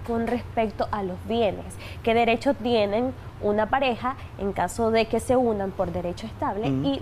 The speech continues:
Speaker 1: dentro del matrimonio?
Speaker 2: Entonces, i-, e igual, este, los bienes este, igual, si dentro del matrimonio y dentro de la unión de hecho estable se construyeron bienes, entonces, si eso, si estos bienes,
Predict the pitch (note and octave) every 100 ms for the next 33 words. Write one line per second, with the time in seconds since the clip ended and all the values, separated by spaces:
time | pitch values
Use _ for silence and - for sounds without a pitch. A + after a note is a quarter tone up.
0 | F#3 G3+ G3 F#3+ F3 F3 E3+ G2 B3 C4
1 | D#3+ D#3+ E3+ E3 - D#3+ F#3+ F3 D#3 C#3+
2 | B2 - C#3 C3+ - C#3 C3 B2+ B2+ D3+
3 | D#3+ C#3 B2+ A2+ - - - - - C3+
4 | C3 B2 - C3 B2+ B2 A#2+ A#2 G#2+ -
5 | - - - C#3+ E3+ C3+ B2+ - D3+ D3+
6 | D#3 D3+ E3+ E3+ E3 E3 E3 E3 D#3 F3
7 | G#3+ D#3 B2+ B2 C3 D#3 D3+ D3+ D3+ D3
8 | D3 D3 E3 F#3 F#3+ F#3+ - F3 C#3 A#2+
9 | - D3+ D#3 C#3+ D3 C#3+ D#3+ F#3 F#3 F#3+
10 | D#3+ D3 E3 - - - - - - -
11 | - - - - - - D3 F#3+ D3 B2
12 | - - - E3 G3+ F#3 - E3 G3+ F#3
13 | G3+ G3 D3 C3